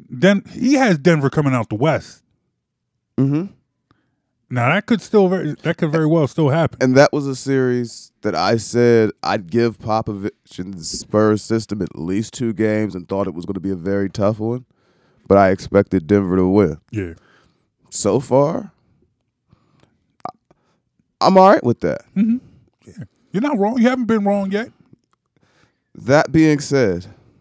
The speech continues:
Speaker 2: I, you noted earlier that I do try to be honest on our show.
Speaker 1: Okay, yeah.
Speaker 2: So I'ma do that now to end this, the, our first segment.
Speaker 1: Okay.
Speaker 2: I'ma be honest.
Speaker 1: All right.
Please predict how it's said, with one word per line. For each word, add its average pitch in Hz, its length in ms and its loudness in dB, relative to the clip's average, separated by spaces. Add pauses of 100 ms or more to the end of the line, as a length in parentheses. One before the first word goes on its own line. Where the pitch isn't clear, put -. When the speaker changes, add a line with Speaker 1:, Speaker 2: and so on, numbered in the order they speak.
(2000)
Speaker 2:
I, 110 260 -2
you 135 140 -2
noted 151 300 6
earlier 131 380 4 (400)
that 101 100 -4
I 107 80 0
do 110 180 0
try 110 240 2
to 113 60 0
be 98 180 2
honest 90 400 -2
on 80 120 -6
our 80 100 -6
show. 73 420 -12
Speaker 1:
Okay, 202 220 -2 (100)
yeah. 202 120 -4 (180)
Speaker 2:
So - 220 -8
I'ma 110 200 2
do 113 240 4
that 107 200 2
now 92 260 -2
to - 140 -8
end 87 180 -6
this, 78 320 -10
the, 90 140 -6
our 82 160 -6
first 82 340 -8
segment. 71 420 -10
Speaker 1:
Okay. 123 280 -4
Speaker 2:
I'ma 113 200 0
be 107 200 0
honest. - 640 -10
Speaker 1:
All 98 100 -6
right. 120 120 -10